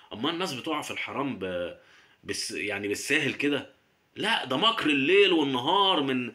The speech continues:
من بشر حواليك عمالين يقول لك: "ما بلاش الموضوع ده، ده صعب عليك، ده مش عارف ايه" وبتاع. والحاجات المفيدة تلاقيه بي-، بيقول لك: "لا، لا، خطر، اوعى تعمل. انا اعرف مش عارف ايه، فلان حصل له كذا،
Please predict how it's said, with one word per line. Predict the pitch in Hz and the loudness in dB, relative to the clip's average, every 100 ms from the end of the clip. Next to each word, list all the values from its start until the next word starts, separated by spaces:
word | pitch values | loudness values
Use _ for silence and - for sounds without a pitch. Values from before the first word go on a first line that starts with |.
| - - | -16 -10
من | 120 117 | -6 -2
بشر | 131 233 160 147 | 2 4 4 2
حواليك | - 135 156 208 - | 2 2 4 4 2
عمالين | 117 110 151 180 - - - _ - | -4 -2 -2 -2 -6 -14 -20 _ -6
يقول | 135 170 | 0 0
لك: | 160 151 - - - - _ _ | 0 -4 -14 -16 -16 -16 _ _
"ما | - 151 151 | -8 -6 -6
بلاش | 143 160 - | -4 -2 -2
الموضوع | 127 127 123 127 120 | -2 -10 -4 -4 -2
ده، | 113 - _ _ _ _ - | -6 -10 _ _ _ _ -10
ده | 127 | -6
صعب | 175 147 127 | -2 -2 -4
عليك، | 123 123 127 117 | -4 -2 -2 -2
ده | 151 | -6
مش | 156 | -4
عارف | 165 160 - | -4 -6 -2
ايه" | 156 | 0
وبتاع. | 131 - 135 - - _ _ _ _ - | 0 -6 -10 -10 -18 _ _ _ _ -6
والحاجات | 113 117 135 202 | -2 0 2 2
المفيدة | 214 170 139 220 240 254 - - | 4 2 2 2 0 0 -6 -12
تلاقيه | 92 117 | -4 -2
بي-، | 120 107 104 98 | 0 0 0 -2
بيقول | 95 123 | -4 -6
لك: | - - | -6 -6
"لا، | - 139 | 0 2
لا، | 185 - - | 2 0 -6
خطر، | - 202 208 131 - 147 | -2 0 0 -4 -6 0
اوعى | 156 143 | 0 4
تعمل. | 202 165 104 - _ _ _ _ _ _ _ _ - | 4 2 0 -8 _ _ _ _ _ _ _ _ -2
انا | 127 | 2
اعرف | 156 160 131 | 4 2 0
مش | |
عارف | 139 156 180 | -2 0 2
ايه، | 208 | 2
فلان | 143 180 | 2 0
حصل | 180 147 185 | -2 0 2
له | 175 | 2
كذا، | 196 208 131 | 2 0 -2